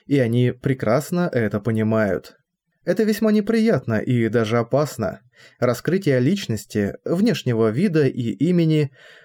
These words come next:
одно из страшнейших табу для бёрстлинкеров. По фотографии или имени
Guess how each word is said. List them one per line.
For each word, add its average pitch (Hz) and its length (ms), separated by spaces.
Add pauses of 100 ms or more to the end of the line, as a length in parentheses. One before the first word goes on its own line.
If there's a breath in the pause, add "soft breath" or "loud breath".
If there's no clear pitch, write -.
(200 loud breath)
одно 180 380
из 156 300
страшнейших 131 760
табу 123 560
для 110 340
бёрстлинкеров. 110 1000 (440)
По 131 200
фотографии 127 720
или 131 260
имени 131 600